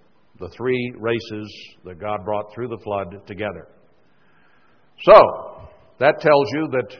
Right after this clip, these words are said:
sometime in history, there were a lot of blacks and whites and Asians in North and South America who left behind a brown people. That's the only way you get brown people.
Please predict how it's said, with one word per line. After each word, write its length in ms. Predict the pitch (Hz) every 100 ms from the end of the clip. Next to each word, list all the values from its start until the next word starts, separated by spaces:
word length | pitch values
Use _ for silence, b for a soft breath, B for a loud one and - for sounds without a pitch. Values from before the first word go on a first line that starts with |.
| - - _
sometime 720 | - 147 147 147 135 131 127 110 - b b b
in 120 | 131
history, 500 | 120 139 - 156 190 185 - - - b b b b b -
there 100 | 95
were 100 | 90
a 120 | 82
lot 720 | 92 156 165 165 165 - -
of 160 | - 80
blacks 440 | 110 156 175 - - - - - -
and 160 | 82
whites 400 | 92 156 170 165 - - - - _ b b b b
and 120 | 98 107
Asians 580 | 156 139 127 135 147 - - - -
in 120 | 123
North 260 | 123 135 127
and 140 | 135 123
South 400 | 131 127 123 -
America 480 | 131 123 113 104 135 156 - B B B B
who 140 | 131 131
left 320 | 156 160 151
behind 800 | 143 131 139 117 117 151 156 143 - -
a 100 | 117
brown 320 | 117 127 135 139
people. 600 | 208 165 117 - - - - b b b b -
That's 200 | 113 123
the 120 | 131 127
only 260 | 135 135
way 240 | 127 127 127
you 160 | 131
get 240 | 135 185 -
brown 260 | 131 110
people. 380 | 127 113 - -